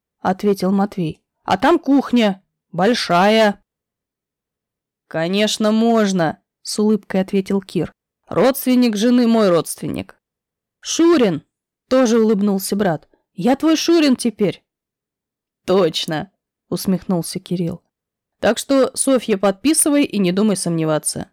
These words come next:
Тем более все же свои". "Простите". К нам подошел официант. "Торт нести?" "Точно, еще же торт!" вспомнила я. "Свадебный?"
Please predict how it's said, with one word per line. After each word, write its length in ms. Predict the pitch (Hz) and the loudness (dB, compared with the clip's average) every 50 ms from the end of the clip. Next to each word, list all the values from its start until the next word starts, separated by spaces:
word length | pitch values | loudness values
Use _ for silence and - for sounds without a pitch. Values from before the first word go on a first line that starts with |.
| _ | _
Тем 240 | - - 185 180 180 | -8 -4 -4 -2 0
более 300 | 175 214 233 226 208 180 | 2 2 2 2 2 0
все 240 | - - - 185 214 | 0 -2 -2 0 0
же 120 | 220 208 | 0 -2
свои". 480 | 196 - - 180 175 170 185 196 202 - _ _ _ _ _ _ _ _ _ _ _ _ _ _ _ _ _ _ _ _ _ _ _ _ _ _ _ _ | -2 -2 -2 0 0 0 0 -2 -4 -6 _ _ _ _ _ _ _ _ _ _ _ _ _ _ _ _ _ _ _ _ _ _ _ _ _ _ _ _
"Простите". 680 | - - 240 269 - - 302 233 - 185 151 143 - _ _ _ _ _ _ _ _ _ _ _ | -4 -2 -2 -2 0 0 -2 -2 0 -2 -4 -4 -6 _ _ _ _ _ _ _ _ _ _ _
К 120 | - - - | -12 -4 -2
нам 160 | 208 247 294 | 0 0 0
подошел 400 | - 269 233 240 233 - 247 240 | 0 0 0 -2 -2 -2 -4 -4
официант. 720 | 226 - 214 214 - - 202 185 165 - - _ - - - - _ _ _ _ _ _ _ _ - | -2 -4 -6 -6 -6 -6 -6 -4 -4 -6 -8 _ -18 -20 -20 -20 _ _ _ _ _ _ _ _ -2
"Торт 340 | 339 320 254 - - - - | 0 2 2 0 -2 -2 -2
нести?" 480 | 208 233 - - - - 330 370 - _ _ _ _ _ _ _ _ _ _ _ _ _ _ _ _ _ _ _ _ _ _ _ _ _ _ | -2 -2 -2 -4 -4 -4 -4 -4 -6 _ _ _ _ _ _ _ _ _ _ _ _ _ _ _ _ _ _ _ _ _ _ _ _ _ _
"Точно, 460 | - 392 370 330 254 - - - 214 | 0 2 4 4 2 0 -2 -2 0
еще 320 | 190 202 226 - - 339 330 | 0 0 2 2 2 2 2
же 140 | 311 339 320 | 2 0 0
торт!" 540 | - - 403 339 247 185 - - - - _ _ _ _ | 0 0 2 2 2 2 -2 -6 -14 -20 _ _ _ _
вспомнила 580 | _ - - - - 208 196 190 185 185 180 185 | _ -20 -12 -6 -2 0 2 2 2 2 2 2
я. 300 | 185 185 175 156 160 - _ _ _ _ _ _ _ _ _ _ _ _ _ _ _ _ | 0 0 0 -2 -4 -8 _ _ _ _ _ _ _ _ _ _ _ _ _ _ _ _
"Свадебный?" 840 | - - - 147 143 143 143 175 180 208 233 254 277 320 330 - | -18 -14 -10 -6 -4 -4 -2 -2 0 0 2 2 2 2 0 -2